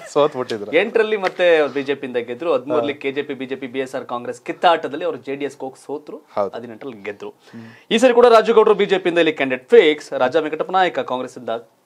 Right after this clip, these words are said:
Speaker 1: ಹೌದು.
Speaker 2: ಜೆ ಡಿ ಎಸ್ ತಾತ ಆಚೆ ಈಚೆ ಲೆಕ್ಕಕ್ಕಿಲ್ಲ, ಇನ್ನು ನಡೀತಾ ಇರುತ್ತೆ. ಇಲ್ಲಿ ಕಾಂಗ್ರೆಸ್ ವರ್ಸಸ್ ಬಿ ಜೆ ಪಿ ನಡುವಿನ ಹಣಾಹಣಿ. ಈಗೇನು ನೆಕ್ಸ್ಟ್?
Speaker 1: ಹ್ಮ್.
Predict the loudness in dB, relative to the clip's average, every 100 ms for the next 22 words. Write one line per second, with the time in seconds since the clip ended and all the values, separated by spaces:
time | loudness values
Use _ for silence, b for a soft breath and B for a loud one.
0 | _ _ -4 -2 -4 -6 -6 -8 -8 -4
1 | -4 -4 -10 -10 -10 -12 -12 -12 -10 -10
2 | -10 -10 -10 -8 -8 -4 -4 -4 -12 -14
3 | -14 -16 -18 -18 -18 -16 -12 -12 -14 _
4 | -6 -6 -6 -12 -20 _ -20 -20 -20 b
5 | b -2 4 4 4 -4 -6 -10 -16 -16
6 | _ -20 -20